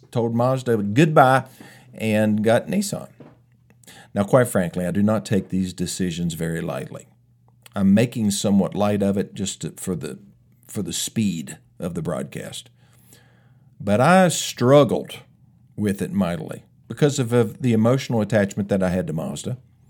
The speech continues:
I didn't know that much about, I mean, I knew a lot about Nissan and I knew what the business prospects were, far greater. You know, they just, they have a complete product line,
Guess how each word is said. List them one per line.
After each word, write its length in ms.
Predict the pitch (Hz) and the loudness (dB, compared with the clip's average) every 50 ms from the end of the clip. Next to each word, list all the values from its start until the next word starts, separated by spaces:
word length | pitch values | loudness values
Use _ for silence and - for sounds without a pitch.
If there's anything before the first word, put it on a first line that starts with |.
| _ _ _ - - _ _ _ _ - _ _ _ - | _ _ _ -20 -20 _ _ _ _ -20 _ _ _ -6
I 80 | - 95 | -4 -2
didn't 240 | 92 107 110 113 110 | 0 0 2 2 4
know 160 | 110 110 110 | 4 4 4
that 180 | 110 107 98 | 4 2 0
much 260 | 101 113 104 101 101 - | 0 0 0 0 -2 -2
about, 280 | 90 95 95 90 - - | -2 -2 -2 -2 -2 -2
I 60 | 110 | 0
mean, 140 | 107 110 104 | 0 2 2
I 80 | 104 107 | 2 2
knew 200 | 117 127 135 113 | 2 2 2 4
a 40 | |
lot 180 | 98 98 95 92 | 2 2 2 0
about 240 | 90 90 90 - - | 0 -2 -2 -4 -4
Nissan 420 | 92 90 82 - - 87 95 101 | -6 -6 -4 -4 -4 -2 -2 0
and 140 | 110 101 98 | 0 2 2
I 60 | 92 | 2
knew 180 | 95 98 101 104 | 2 2 2 2
what 200 | 101 95 92 - | 0 -2 -4 -4
the 40 | 85 | -6
business 340 | 78 101 113 - 101 85 | -6 -6 -4 -4 -6 -8
prospects 600 | - - - 82 82 - - - 80 80 - - - | -6 -6 -6 -6 -6 -6 -8 -10 -10 -10 -10 -12 -10
were, 200 | 85 85 87 - - | -8 -8 -8 -10 -12
far 340 | - - - - 143 135 135 | -12 -8 -2 2 2 2 2
greater. 400 | 98 95 82 73 65 64 - - - _ _ _ _ _ _ _ _ | 2 0 -2 -4 -4 -6 -10 -12 -14 _ _ _ _ _ _ _ _
You 120 | - 101 | -4 -2
know, 80 | 98 90 | -2 0
they 120 | 92 98 | 0 0
just, 320 | 98 95 101 98 98 - - | 0 0 0 -2 -2 -2 -2
they 120 | 110 110 | -2 0
have 160 | 113 113 92 | 0 0 0
a 20 | 107 | 0
complete 480 | 98 98 95 85 - - 127 - - | 0 -2 -2 -2 -2 -2 -2 -2 -2
product 380 | - - 98 87 85 80 - - | 0 0 0 2 0 -2 -6 -8
line, 400 | 80 80 80 - - 95 101 - | -8 -8 -6 -6 -6 -8 -8 -10